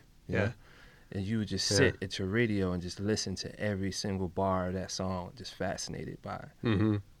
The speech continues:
Speaker 1: the, the, the, you know, the nuances. Um, so I think that, to me, that was the beginning. And at the same time, in the,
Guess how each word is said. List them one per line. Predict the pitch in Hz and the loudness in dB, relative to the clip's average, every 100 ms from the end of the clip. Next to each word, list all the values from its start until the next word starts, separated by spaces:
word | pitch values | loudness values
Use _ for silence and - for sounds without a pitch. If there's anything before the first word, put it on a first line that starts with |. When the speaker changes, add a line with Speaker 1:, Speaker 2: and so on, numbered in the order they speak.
| - - - | -20 -20 -12
Speaker 1:
the, | - 87 85 - - - - - - - - | -6 -4 -4 -6 -10 -20 -20 -20 -20 -20 -20
the, | - 92 - - | -8 -6 -6 -10
the, | - 92 87 - - - - - - | -6 -4 -4 -6 -10 -14 -20 -20 -6
you | 98 | -2
know, | 87 | 0
the | 87 | 0
nuances. | 98 104 95 90 - 87 82 - - - - - - | 2 4 4 2 0 -4 -4 -6 -6 -20 -20 -20 -14
Um, | 180 170 165 - - - - - - | -10 -8 -10 -14 -20 -20 -20 -20 -14
so | - 107 | -2 0
I | |
think | 110 139 127 | 2 0 2
that, | 127 - | 2 2
to | - | 2
me, | 120 131 | 4 6
that | 117 | 6
was | 110 | 4
the | 101 | 0
beginning. | 98 90 123 117 107 | -2 2 4 4 4
And | 117 | 2
at | 117 | 2
the | |
same | 120 135 123 | 2 4 2
time, | 139 131 123 117 - - - - - - - - - - - - - - | 4 6 6 4 -4 -20 -20 -20 -20 -20 -20 -20 -20 -20 -20 -20 -20 0
in | 123 | 4
the, | 123 113 | 4 2